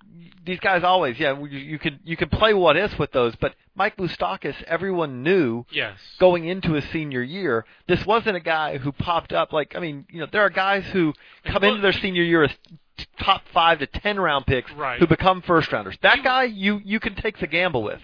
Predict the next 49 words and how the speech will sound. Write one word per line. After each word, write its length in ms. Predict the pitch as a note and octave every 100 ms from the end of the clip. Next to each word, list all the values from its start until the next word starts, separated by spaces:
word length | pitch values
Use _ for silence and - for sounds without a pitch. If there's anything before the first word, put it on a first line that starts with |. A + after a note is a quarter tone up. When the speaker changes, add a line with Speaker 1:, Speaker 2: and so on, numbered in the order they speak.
| -
Speaker 2:
Correct. 320 | F#3 D3 B2
Speaker 1:
The 80 | F#3
Speaker 2:
He 40 |
Speaker 1:
guy 80 | B3
who's 100 | C#4+
Speaker 2:
wasn't 100 | G#3
Speaker 1:
gonna 120 | G#3+
be 40 | F3
a 40 |
Speaker 2:
that 80 | -
Speaker 1:
top 180 | G#3 -
Speaker 2:
guy. 60 |
Speaker 1:
five 260 | G3 E3+ -
pick. 360 | G#3 A#3 - - -
Speaker 2:
Yeah. 180 | C#3+ C3 - _ _ _
Speaker 1:
You're 200 | D#4 D#4 - _ _ _ -
Speaker 2:
Now, 80 | F3
Moustakas 460 | G3+ A3 B3 A#3+ G3+
didn't 160 | A#3
enter 160 | A3+ G#3+
the 100 | F#3
year 140 | D#3+
as 80 | D3+
a 20 |
top 240 | C#3+ D3+ -
five 160 | C#3+
pick. 140 | - D#3+
He 140 | G3
entered 140 | F#3+ F3
the 60 |
year 100 | E3+
behind 440 | D#3+ C#3+ F3 F3 E3
even 220 | D#3+ D3+
Matt 220 | D3+ D3+
Dominguez, 480 | D3+ F#3 G3+ D#3 C#3
and 80 | C#3+
he 80 | D#3
was 100 | D3+
thought 220 | E3 D#3
of 80 | C#3
as 60 |
more 200 | D3+ D#3+
like 140 | D3 C3
a 80 | A#2
second 260 | - D3 -
to 60 | -
fifth 260 | A3 G#3
type 220 | - B2+ B2
guy. 360 | C3 B2 B2